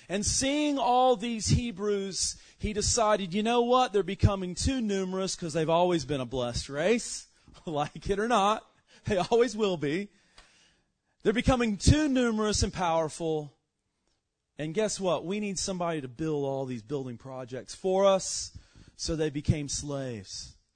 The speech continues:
For over four hundred years, our ancestors spiritually or physically, <laughs> if you're Jewish,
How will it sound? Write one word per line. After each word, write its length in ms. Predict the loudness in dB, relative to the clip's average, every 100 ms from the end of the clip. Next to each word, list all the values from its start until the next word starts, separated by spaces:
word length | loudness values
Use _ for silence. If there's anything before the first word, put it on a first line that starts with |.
| _ _
For 180 | -8 0
over 240 | 2 2 0
four 380 | -2 4 4
hundred 480 | 4 -4 -4 -2 -2
years, 720 | 0 0 0 -4 -8 -8 -8 -14 _ _ _ _ 4
our 160 | 6 6
ancestors 920 | 2 0 -2 0 0 0 -6 -6 -4
spiritually 960 | -4 0 2 2 -2 -8 -6 -6 -8
or 140 | -8 -10
physically, 600 | -6 -6 -6 -10 -14 -14 -20 -20
<laughs> 240 | -20 -20 -18
if 240 | -16 -12
you're 100 | -12
Jewish, 560 | -6 -4 -2 -4 -8